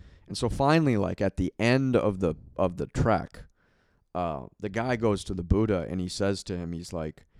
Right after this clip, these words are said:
"I have been so destructive,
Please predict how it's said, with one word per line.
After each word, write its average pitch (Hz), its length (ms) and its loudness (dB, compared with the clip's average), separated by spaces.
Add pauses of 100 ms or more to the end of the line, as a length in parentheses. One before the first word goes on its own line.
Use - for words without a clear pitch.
(640)
"I 147 260 2
have 127 180 2
been 104 280 4
so 135 840 2 (760)
destructive, 104 960 -4